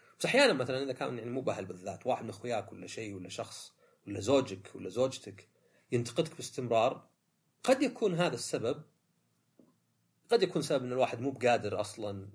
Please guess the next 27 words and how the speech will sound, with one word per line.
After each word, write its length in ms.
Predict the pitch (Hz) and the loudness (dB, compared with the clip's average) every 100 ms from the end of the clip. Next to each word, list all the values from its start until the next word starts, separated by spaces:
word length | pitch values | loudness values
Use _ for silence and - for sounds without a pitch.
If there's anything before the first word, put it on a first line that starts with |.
| - | -12
يتقبل 580 | 110 - 143 120 107 98 | -10 0 0 2 -4 -2
شيء 300 | 113 104 101 | -4 -2 -2
آخر. 180 | 98 | -4
بس 140 | - - | -4 4
ليه 60 | |
ما 60 | 240 | 6
يتقبل 300 | 190 143 110 | 6 0 -6
شيء 200 | 120 104 | -4 -4
آخر؟ 240 | 98 - - _ - | -6 -12 -18 _ -12
عادة 400 | 123 208 208 202 | 4 6 6 2
لأنه 440 | 185 180 180 170 - - _ _ _ | -4 -4 -4 -6 -8 -20 _ _ _
يصير 180 | 127 180 | 0 2
عندك 180 | 190 180 | 2 0
فكرة 380 | 175 - 170 170 | -4 -2 -2 0
إنه 380 | 156 143 135 - _ _ 123 | -2 -2 -4 -8 _ _ -2
إذا 120 | 135 | 2
واحد 220 | 170 165 | 2 2
يختلف 300 | 160 147 - | -6 -6 -4
عني 460 | 127 110 110 131 - _ _ _ _ _ _ _ _ - | -4 -4 -6 -8 -14 _ _ _ _ _ _ _ _ -6
وما 240 | 120 165 | 4 6
رفضته، 600 | 156 156 - - 117 135 - _ _ | 6 2 -2 -2 -4 -4 -10 _ _
معناه 200 | 127 143 | -4 -2
كني 200 | 139 170 | -2 -2
يقول 180 | 143 139 | 0 0
لي 60 | 131 | 0
أنا 80 | 113 | 0
غلطان. 360 | 98 98 92 | -2 -4 -6